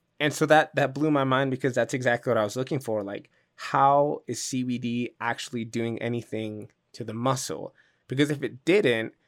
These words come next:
then my muscle <laughs> research was gonna go nowhere because I, I wouldn't have had really any sort of basis. Um, but this was it. And I, like, I have it screenshotted. I have exactly, like,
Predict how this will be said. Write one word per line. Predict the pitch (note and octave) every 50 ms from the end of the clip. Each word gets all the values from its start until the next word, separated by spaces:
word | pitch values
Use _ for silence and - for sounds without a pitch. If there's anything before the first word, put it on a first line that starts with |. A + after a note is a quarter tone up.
| _ _ _ _ _ _ -
then | A#2+ C3+ C3
my | B2+ C3 C3+
muscle | C3 B2+ C3 B2+ B2+ - - C#3 B2+ B2 A#2 B2 - - - _ _ _
<laughs> | _ -
research | C3 D#3 A3+ B3 - A2+ G2 G#2 G#2+ - - C3+
was | B2+ B2
gonna | A#2 C#3 C3+ C3 A#2
go | B2+ B2+
nowhere | B2 A2+ B2 C#3+ C#3 G#2 G2 G2+
because | G2+ G#2 G2+ A#2+ A2+
I, | A2 A2
I | A2 G#2+ - - A2 G#2+
wouldn't | G#2+ G#2 G#2 G#2 A2 - _ _ _ _ -
have | - G#2+ -
had | - G#2+ G#2+ A2 A2+
really | A2 G#2+ A2 G#2+ -
any | - G#2+ G#2+ G#2+ G#2+ G2+
sort | - G#2+ G#2 G2+ G2+
of | G2+ F#2+ F#2+ A#2 - _ _ _ _ _ _ _ _ _ _ _ _ - C3 A2+
basis. | B2 B2 A#2+ - - F#2+ D2 - - - - _ _ _ _ - - _ -
Um, | G#2+ A2 A2 G#2+ - - - - - _ _ _ -
but | - B2 -
this | D#3+ D#3+ -
was | C#3+ C3 A#2+
it. | B2+ A2 G2+ - - _ _ -
And | A#2 A#2 A#2 A2 G2
I, | F#2 A2+
like, | A2 G2 F#2+ F#2 - _ _ _ _ _ _ -
I | - A#2+
have | B2 C#3 C#3+ D3
it | C#3+ - -
screenshotted. | - - - C#3+ C#3 C3+ C3 - C#3 B2 B2 A#2+ A#2+ A#2+ A2+ A2+ A#2+ G2
I | G2 G2+
have | G#2 A#2+ B2+ B2+ A#2+ -
exactly, | E2+ A#2 A2+ A#2 A#2 A2+ A#2+ A#2+ - C3 B2 A#2+
like, | A2 G#2 G2 F#2+ F#2